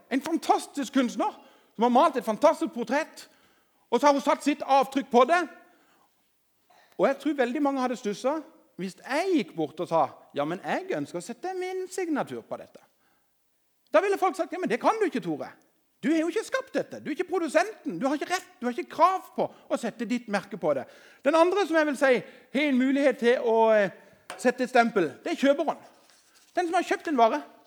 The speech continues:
Har du kjøpt en vare, da har du fullt lov til å sette ditt stempel på det. Eh, hjemme hos oss så har jeg en sånn en som dette her. På merkelapp. Vi, mange gjenstander, spesielt kjøkkengjenstander, har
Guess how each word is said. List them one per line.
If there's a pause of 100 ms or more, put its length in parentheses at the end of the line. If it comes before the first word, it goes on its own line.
(560)
Har
du
kjøpt
en
vare,
da
har
du
fullt
lov (320)
til
å
sette
ditt
stempel
på
det. (380)
Eh,
hjemme
hos
oss (180)
så
har
jeg (200)
en
sånn
en
som
dette
her. (480)
På
merkelapp. (100)
Vi, (160)
mange
gjenstander,
spesielt
kjøkkengjenstander,
har